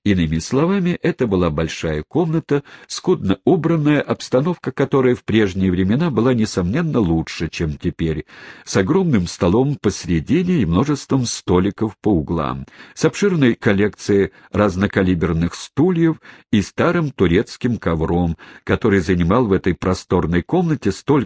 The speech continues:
же места, сколько занял бы дамский носовой платок,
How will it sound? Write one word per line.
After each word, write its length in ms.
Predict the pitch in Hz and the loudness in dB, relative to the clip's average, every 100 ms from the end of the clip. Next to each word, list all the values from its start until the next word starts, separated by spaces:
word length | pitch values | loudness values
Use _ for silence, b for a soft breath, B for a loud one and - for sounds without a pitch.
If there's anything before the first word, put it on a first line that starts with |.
| - | -2
же 160 | 85 82 | -2 0
места, 380 | 113 190 - - | 0 -2 -4 -8
сколько 420 | - 120 113 107 | -2 -2 0 0
занял 400 | 78 127 120 107 | 0 0 2 2
бы 140 | 95 | 0
дамский 520 | 82 101 92 85 - | 0 -2 -2 -6 -6
носовой 460 | 82 82 - 82 80 | -4 -4 -4 -2 -4
платок, 540 | - 82 - 185 196 | -2 -6 -2 -4 -4